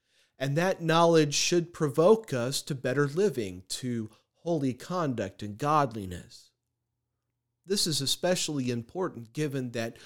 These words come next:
we do not know when Jesus will return. We may have premonitions, we may think we see signs pointing to the end, but we do not know the day and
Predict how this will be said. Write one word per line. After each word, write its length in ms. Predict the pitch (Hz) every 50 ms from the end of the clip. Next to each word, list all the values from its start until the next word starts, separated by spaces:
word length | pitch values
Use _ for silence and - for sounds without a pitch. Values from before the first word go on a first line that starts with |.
| - - - -
we 120 | 147 160
do 140 | 127 147 151
not 300 | 147 151 156 151 - 165
know 160 | 151 147 156
when 720 | 156 143 123 117 156 196 233 214 160 139 139 151 180 190 - - - -
Jesus 600 | - - 135 123 120 120 - 131 139 139 - -
will 200 | 135 123 123 120
return. 680 | 131 143 139 - 202 208 202 165 117 90 85 - - _ _ _ _ _ _ _ _ _ _ _ _ _ _ _ _ _
We 120 | - 196 202
may 260 | 208 208 202 202 185
have 300 | 165 160 151 143 - -
premonitions, 960 | - 147 135 127 123 123 127 151 185 - - 233 226 226 220 208 - - - - -
we 220 | 151 147 180 214 220
may 240 | 208 196 180 160
think 520 | 151 - - - - 226 254 240 - - -
we 160 | 180 196 180
see 460 | 170 - - - 202 190 196 190 185
signs 640 | 175 - - - 185 175 160 151 147 147 143 139 143
pointing 640 | - - - 208 202 202 190 190 - 135 127 123
to 140 | 117 - 135
the 240 | 123 123 123 127 160
end, 420 | 202 185 127 80 64 - _ _ _ _ _ _ _ _ _ _ _ _ _ _ _ _ _ _ _
but 140 | - 151 -
we 180 | 143 165 196 202
do 160 | 175 202 202
not 300 | 202 196 190 185 - 165
know 420 | 180 185 185 160 120 117 117 117
the 180 | 113 - 117 104
day 680 | 104 _ - 147 151 139 113 104 98 92 98 92 - _ _ _
and 400 | 113 110 107 101 101 98 101 -